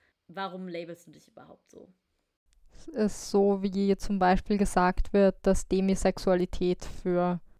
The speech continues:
Speaker 2: Frauen beziehungsweise Weib-, Menschen, die von der Gesellschaft halt dann als weiblich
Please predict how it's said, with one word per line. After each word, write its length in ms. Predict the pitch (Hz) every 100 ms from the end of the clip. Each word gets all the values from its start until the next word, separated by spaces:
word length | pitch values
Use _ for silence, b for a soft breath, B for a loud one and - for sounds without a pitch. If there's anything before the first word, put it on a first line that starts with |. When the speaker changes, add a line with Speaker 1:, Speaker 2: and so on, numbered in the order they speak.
| -
Speaker 2:
Frauen 580 | - - 190 196 196 196
beziehungsweise 640 | 190 - 185 190 190 185 175 - -
Weib-, 400 | 190 190 185 180
Menschen, 640 | - - 208 208 - 220 190
die 120 | 196
von 200 | 208 190
der 80 | 185
Gesellschaft 680 | 185 - 180 180 190 - -
halt 240 | 180 -
dann 140 | 180 175
als 240 | 185 -
weiblich 640 | 180 175 190 185 - -